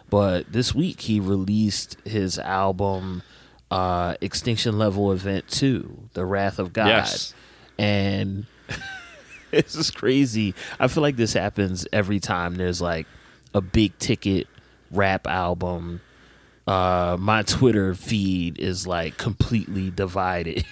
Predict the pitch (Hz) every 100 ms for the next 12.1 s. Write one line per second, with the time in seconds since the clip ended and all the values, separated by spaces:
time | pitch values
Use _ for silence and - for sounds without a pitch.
0 | - - - - 131 131 107 113 143 120
1 | 107 95 82 101 98 90 - - - 120
2 | 107 135 110 92 117 104 95 90 87 90
3 | 90 123 113 110 110 101 131 104 98 113
4 | 117 107 104 - - - 101 104 110 113
5 | 107 107 117 110 110 - 104 - 117 110
6 | 107 101 98 - - - 107 104 101 90
7 | 107 101 95 101 95 95 110 92 90 95
8 | 117 98 95 95 - 98 110 - 110 104
9 | 101 98 - - - - - - _ -
10 | 170 170 147 120 110 113 101 78 62 -
11 | 123 - 107 - - 98 85 78 65 50